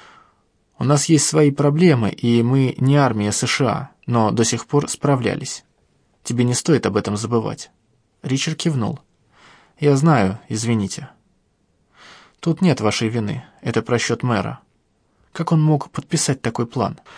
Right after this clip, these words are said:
«Любой бы подписал на его месте», ответил Холланд. «Есть виды работ, которые невозможно перевести за океан.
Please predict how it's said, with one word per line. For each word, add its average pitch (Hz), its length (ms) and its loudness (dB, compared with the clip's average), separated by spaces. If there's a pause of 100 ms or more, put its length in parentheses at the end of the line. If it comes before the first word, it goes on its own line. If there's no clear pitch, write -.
(640)
«Любой 160 340 4
бы 117 120 0
подписал 151 720 2
на 131 120 2
его 120 240 4
месте», - 480 -4 (260)
ответил 110 400 -2
Холланд. - 480 -8 (760)
«Есть 139 440 4
виды 139 320 4
работ, 151 360 2
которые 143 360 4
невозможно 135 760 2 (140)
перевести 131 460 2
за 123 160 2
океан. 123 480 -4